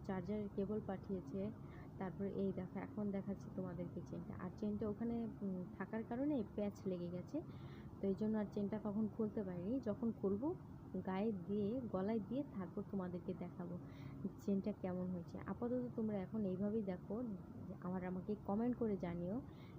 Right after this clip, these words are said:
যে আসলে চেনটা কেমন হয়েছে। যে আরবি লেখা দিয়ে যে চেনগুলো হয় না সেগুলো, তো আমার নাম লেখা না, এটা আরবি অক্ষর দিয়ে লেখা। তো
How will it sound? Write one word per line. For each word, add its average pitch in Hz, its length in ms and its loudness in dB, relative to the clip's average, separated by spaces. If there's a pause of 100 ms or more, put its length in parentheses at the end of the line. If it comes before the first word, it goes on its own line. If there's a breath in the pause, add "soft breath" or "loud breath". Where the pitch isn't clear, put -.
যে 180 160 2
আসলে 190 320 0 (120)
চেনটা 202 260 2
কেমন 180 400 -2
হয়েছে। 170 280 -4 (720 loud breath)
যে 180 300 -2 (240)
আরবি 190 320 4
লেখা 202 360 2
দিয়ে 220 340 2
যে 214 160 0 (120)
চেনগুলো 190 420 2
হয় 214 180 0
না 277 200 0 (200)
সেগুলো, 180 340 0 (300)
তো 196 80 -2 (100)
আমার 190 260 0
নাম 185 260 0
লেখা 202 260 0
না, 208 100 0
এটা - 400 -6
আরবি 180 360 0
অক্ষর 202 400 0
দিয়ে 208 160 2
লেখা। 196 360 -2 (680 loud breath)
তো 175 120 2